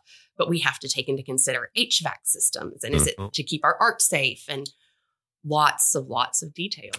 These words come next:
Speaker 2: Yeah, I didn't even think about the climate control
Speaker 1: Uh-huh.
Speaker 2: aspect of what you do. Wow. That is a lot to consider.
Speaker 1: Mm-hmm. Light,
Speaker 2: Oh, Lordy.
Speaker 1: hitting, like, light coming in the building, all sorts of stuff.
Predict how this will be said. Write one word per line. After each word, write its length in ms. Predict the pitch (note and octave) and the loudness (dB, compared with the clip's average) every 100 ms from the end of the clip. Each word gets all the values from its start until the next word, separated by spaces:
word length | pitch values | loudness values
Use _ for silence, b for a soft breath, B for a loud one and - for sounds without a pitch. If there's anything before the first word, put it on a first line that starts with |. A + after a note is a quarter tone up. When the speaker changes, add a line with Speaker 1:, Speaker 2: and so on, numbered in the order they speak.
| - - | -2 4
Speaker 2:
Yeah, 100 | B2+ | 6
I 20 | |
didn't 140 | E3+ | 8
even 120 | A2+ | 8
think 200 | G2 D#3 | 6 4
about 260 | G#3 B2+ G2+ | 4 4 4
the 60 | F#2+ | 2
climate 520 | - G2 G#2 G#2 - | 4 4 6 4 2
control 340 | G#2 - G#2+ | 2 6 8
Speaker 1:
Uh-huh. 420 | C3+ C3 B2 A#2 - | 8 8 8 6 4
Speaker 2:
aspect 560 | G2+ G#2 - F#2 - | 2 2 2 0 -2
of 140 | F2 F#2 | -4 0
what 200 | F2 - | 2 2
you 100 | E2+ | 2
do. 220 | E2 D#2+ - _ _ _ _ _ - | 0 0 -6 _ _ _ _ _ 0
Wow. 240 | G#2 F#2+ - _ _ _ | 0 0 -8 _ _ _
That 120 | G2+ B2 | 4 6
is 80 | |
a 40 | F#2+ | 6
lot 180 | F2+ - | 2 -2
to 60 | - - | -6 -2
consider. 340 | - D2 - - - | 0 0 -2 -8 -4
Speaker 1:
Mm-hmm. 480 | A#3 C4 D4 D4 D4+ E4 _ _ _ - | -4 -4 -8 -12 -12 -14 _ _ _ 2
Light, 280 | F3+ C4+ F#3+ | 6 8 10
Speaker 2:
Oh, 120 | G#2 F2+ | 8 6
Lordy. 280 | F#2 G2+ | 4 4
Speaker 1:
hitting, 240 | A#2+ G#2 - | 4 2 2
like, 240 | F3 E3 - | 2 2 -4
light 320 | E3+ G3 A3+ - | 0 2 0 -4
coming 220 | F#3 G3+ | -2 0
in 140 | A3+ | 0
the 100 | G#3 | -4
building, 460 | E3+ D3 C#3+ C#3+ - | -6 -6 -6 -8 -10
all 100 | E3+ | -12
sorts 320 | - - - | -14 -18 -16
of 60 | - | -12
stuff. 300 | - G1+ | -10 -10